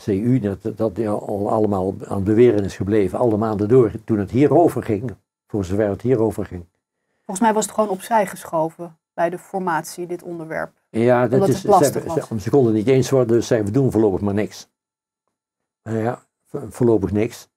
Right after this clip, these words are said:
Speaker 2: Denkt u dat het kabinet het gaat redden met het opzij schuiven van zo'n essentieel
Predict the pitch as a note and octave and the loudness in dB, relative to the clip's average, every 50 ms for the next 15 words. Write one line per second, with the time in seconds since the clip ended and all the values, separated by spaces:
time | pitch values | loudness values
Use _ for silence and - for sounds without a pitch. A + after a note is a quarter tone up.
0 | _ _ _ _ _ _ - - B3+ B3+ B3 C#4+ B3+ C4 B3+ B3+ - - - A#3+ | _ _ _ _ _ _ 0 4 4 4 6 6 4 4 2 0 -2 0 0 2
1 | G#3+ A3+ A3+ A#3 A#3 A3+ - G#3 - - - G3+ F#3+ - F#3+ G#3 A#3 A#3 G#3 F3+ | 2 2 2 2 0 0 -2 -10 -10 -4 -4 -4 -4 -2 -2 0 2 2 2 2
2 | E3+ F3+ F#3+ F#3 F#3 - F#3 F#3 - - G3 F#3+ - - B3 B3+ C4+ B3+ - - | 0 0 0 -2 -2 -4 -12 -12 -6 -6 -6 -6 -2 2 4 4 4 4 2 2
3 | G3+ F#3+ G3 F#3 F#3 F#3 - F#3 F3+ F#3 F#3 G3+ G#3+ A3+ A3 - - G3+ F#3+ - | 4 4 4 2 -2 -8 -8 -6 -6 -4 0 0 0 0 0 -4 -8 -10 -8 -8
4 | F#3+ F#3 - - A3+ A3+ G#3+ G#3 G3+ | -8 -8 -4 -2 0 2 2 2 0